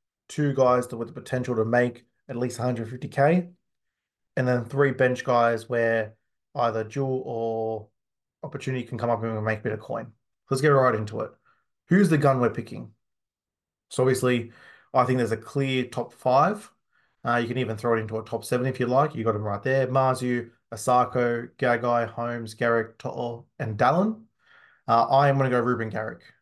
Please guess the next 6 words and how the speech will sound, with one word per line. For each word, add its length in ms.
Um, 800
one, 440
he's 140
got 140
the 80
duel. 500